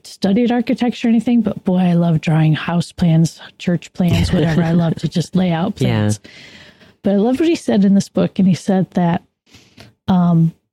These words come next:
Speaker 1: with regard to the material and form of sacred architecture, it is necessary to keep the liturgical prescriptions to ecclesiastical tradition and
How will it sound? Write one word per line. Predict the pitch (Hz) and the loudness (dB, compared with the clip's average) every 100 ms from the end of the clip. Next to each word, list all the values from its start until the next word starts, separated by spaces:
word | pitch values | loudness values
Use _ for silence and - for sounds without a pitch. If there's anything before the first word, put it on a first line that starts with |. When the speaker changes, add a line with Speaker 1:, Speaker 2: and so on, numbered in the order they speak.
| _ - | _ -2
Speaker 1:
with | 202 214 | -2 0
regard | 302 254 208 202 190 | -2 0 0 0 -2
to | - | 0
the | 190 180 | 2 2
material | 165 - - 208 233 254 | 0 -2 -2 0 0 0
and | 262 247 220 | 0 0 0
form | - 185 185 196 - | -2 2 2 2 0
of | 175 | -4
sacred | - 175 170 226 214 | -2 -2 0 -2 -2
architecture, | 196 - 185 - 180 - - - - _ _ _ _ _ _ | -2 -2 -4 -2 -4 -4 -6 -6 -6 _ _ _ _ _ _
it | 180 | 0
is | 185 170 - | 0 0 0
necessary | 190 202 - 226 - 202 190 196 196 - _ _ _ _ - | 2 0 -2 -6 -2 0 2 2 0 -4 _ _ _ _ -4
to | 190 - | -2 -2
keep | - - 226 247 - - _ _ | -10 -4 -2 -2 -6 -18 _ _
the | 185 | -2
liturgical | 160 160 - 190 190 247 - 285 | 0 -2 -2 -2 0 -2 -4 -2
prescriptions | - 269 - 190 - - 180 185 - _ _ _ _ _ _ - | -4 -4 -2 -4 -2 0 0 0 -6 _ _ _ _ _ _ -8
to | 202 | -4
ecclesiastical | 165 - - 185 202 240 220 202 - 233 - 233 | -4 -4 -2 0 0 0 0 -2 -4 -6 -2 -2
tradition | - 214 185 - - 170 175 - _ _ _ _ _ _ _ _ _ | -2 -2 0 -2 0 0 0 -4 _ _ _ _ _ _ _ _ _
and | 208 214 208 208 | 0 2 2 0